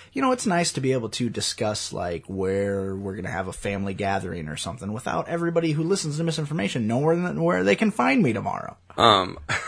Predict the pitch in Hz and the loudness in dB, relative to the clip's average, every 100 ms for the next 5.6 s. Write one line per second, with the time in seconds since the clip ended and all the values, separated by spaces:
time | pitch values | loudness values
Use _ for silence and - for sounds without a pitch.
0 | 679 - - - - - 147 151 135 131 | -8 -10 -14 -18 -6 8 8 8 4 4
1 | 127 131 120 110 113 - 117 113 104 107 | 4 2 2 0 0 2 2 2 2 2
2 | 110 104 - 117 107 98 - 120 - - | 2 0 2 2 2 0 0 0 0 0
3 | 104 - 113 - 117 113 117 127 127 - | -2 -2 -6 -2 0 0 2 2 2 -4
4 | - - 196 151 147 151 196 185 - 147 | -10 0 4 6 8 8 10 10 10 8
5 | 123 131 120 120 180 | 8 4 8 10 10